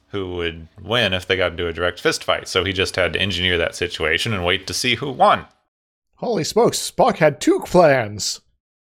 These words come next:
Speaker 1: Kirk thinks that was a bad plan because it involves Spock letting himself get bonked on the head really hard.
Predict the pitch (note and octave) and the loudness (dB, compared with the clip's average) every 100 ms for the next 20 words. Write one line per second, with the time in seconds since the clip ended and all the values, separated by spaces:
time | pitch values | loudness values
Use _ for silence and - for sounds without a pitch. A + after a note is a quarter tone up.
0 | _ - - - - F#3 G#3+ - D#3+ D3 | _ -20 -20 -18 -2 0 0 0 0 0
1 | C#3 D3+ C3 A#2 G#2 A#2+ A2+ G#2 C3 C3 | 2 2 2 0 2 2 2 2 4 4
2 | G#2 F#2+ F#2+ G#2 F#2 F2+ G2 A2+ G#2 - | 4 2 0 0 -2 -4 2 4 4 0
3 | - - A2+ A2+ A2+ G#2 G2 - G#2+ F#2+ | 0 4 4 6 4 2 -2 2 2 2
4 | F#2+ - - G2 A2 A2 G#2 F#2+ A2+ G#2 | -2 -2 0 2 2 0 -2 0 2 2
5 | E2+ D#2+ E2+ D2+ D2+ | 0 0 0 0 -2